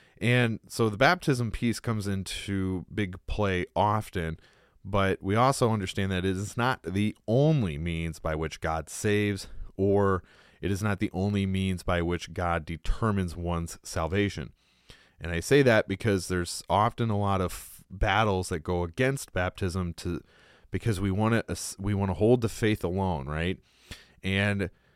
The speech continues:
saying that God uses a means to save a person does not go against faith alone. We still are saved by faith alone in the fact that God has come to us through our baptism, or he's come to us through the Lord's Supper, or he came to us through a preacher.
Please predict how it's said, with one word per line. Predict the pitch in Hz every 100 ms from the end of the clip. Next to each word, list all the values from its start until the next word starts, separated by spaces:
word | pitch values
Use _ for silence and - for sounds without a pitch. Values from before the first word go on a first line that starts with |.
| _ _
saying | - - 131 139
that | 123 95
God | 113 110 110
uses | 98 120 135 120 107
a |
means | 101 113 113 -
to | -
save | 87 127 165
a | 110
person | - 92 - 90 87
does | 104 113
not | 113 107 113 -
go | 101
against | 107 98 101 -
faith | - 95 90
alone. | 95 127 107 82 80
We | 104
still | - - - 139 131 -
are | 107 107
saved | - - 135 98 101
by | 95 85
faith | 110 104
alone | 101 101 95
in | 101 104 98 101 - _ - - _
the | -
fact | - 117 101 -
that | 82
God | 101 101 92
has | 92
come | - - 135
to | 131 113
us | 104
through | - 98
our | 87
baptism, | 101 101 - 101 92 90
or | 80
he's | 85 80
come | - 117
to | 113 110
us | 101
through | 95
the | 90
Lord's | 90 92 87
Supper, | 92 - 95
or | - 90
he | 87
came | - 120
to | 143 143
us | 131
through | 147
a | 147
preacher. | - 165 196 - 85